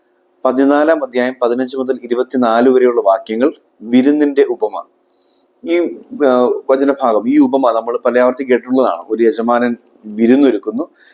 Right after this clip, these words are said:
ഷ്-, നേരത്തെ ക്ഷണിക്കപ്പെട്ടവരുണ്ടായിരുന്നു, പക്ഷേ അവരെ വിരുന്നൊരുക്കിയിരിക്കുന്നു എന്ന് അറിയിച്ചു കഴിയുമ്പോൾ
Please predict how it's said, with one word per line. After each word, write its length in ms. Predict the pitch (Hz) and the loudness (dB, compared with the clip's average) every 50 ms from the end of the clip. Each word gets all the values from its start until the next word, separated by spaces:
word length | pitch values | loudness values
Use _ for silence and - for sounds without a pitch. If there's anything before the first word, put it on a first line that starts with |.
| _ _ - | _ _ -20
ഷ്-, 220 | - - - 123 | -20 -16 -8 -4
നേരത്തെ 300 | 123 123 123 120 120 135 | -2 0 0 0 0 -2
ക്ഷണിക്കപ്പെട്ടവരുണ്ടായിരുന്നു, 1000 | 123 - 127 123 120 117 139 135 131 127 143 139 127 110 104 104 104 107 110 147 | -2 0 0 -2 -2 0 -2 -2 -2 0 0 0 0 0 0 -2 -2 -2 -4 -6
പക്ഷേ 340 | 151 139 - - 165 165 170 - _ _ - _ _ - | -8 -10 -6 -4 -4 -4 -4 -4 _ _ -20 _ _ -6
അവരെ 420 | 131 123 127 131 135 143 139 131 - 131 | -2 0 2 4 4 4 2 0 -2 -2
വിരുന്നൊരുക്കിയിരിക്കുന്നു 1080 | 127 127 139 151 165 170 156 139 131 135 131 135 135 131 131 143 131 131 135 135 127 | 0 0 2 2 2 2 2 2 2 2 0 0 0 0 0 -2 -2 -2 -2 -2 -2
എന്ന് 140 | 127 127 127 127 - 104 | -2 -2 -4 -4 -6 -4
അറിയിച്ചു 420 | 117 110 113 135 147 151 139 156 143 | -4 0 2 2 2 2 0 0 0
കഴിയുമ്പോൾ 400 | 123 110 110 110 107 123 135 | 0 0 0 -2 -2 -2 -4